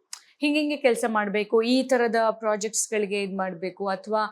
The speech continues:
ಆ, ಅವರ ನೋಡಿ ಒಂದಷ್ಟು ನಾನು ಫಾಲೋ ಅಪ್ ಮಾಡ್ಬೇಕು, ಲೈನ್ ಅಪ್ ಮಾಡ್ಕೊಳ್ಳೋಣ ಅನ್ನೋದಿರುತ್ತೆ. ನೀವು ಯಾರನ್ನ ನೋಡಿ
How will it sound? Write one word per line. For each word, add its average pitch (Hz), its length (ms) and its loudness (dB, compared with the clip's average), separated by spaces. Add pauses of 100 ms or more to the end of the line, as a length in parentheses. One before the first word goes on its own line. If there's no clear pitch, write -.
(340)
ಆ, 226 280 4
ಅವರ 277 280 8
ನೋಡಿ 277 280 4
ಒಂದಷ್ಟು 240 460 -2
ನಾನು 214 560 -6
ಫಾಲೋ 240 300 -2
ಅಪ್ 233 160 -4
ಮಾಡ್ಬೇಕು, 208 420 0
ಲೈನ್ 214 220 0
ಅಪ್ 233 160 -6
ಮಾಡ್ಕೊಳ್ಳೋಣ 196 500 -4
ಅನ್ನೋದಿರುತ್ತೆ. 190 540 -4
ನೀವು 320 220 0
ಯಾರನ್ನ 269 460 2
ನೋಡಿ 220 600 -6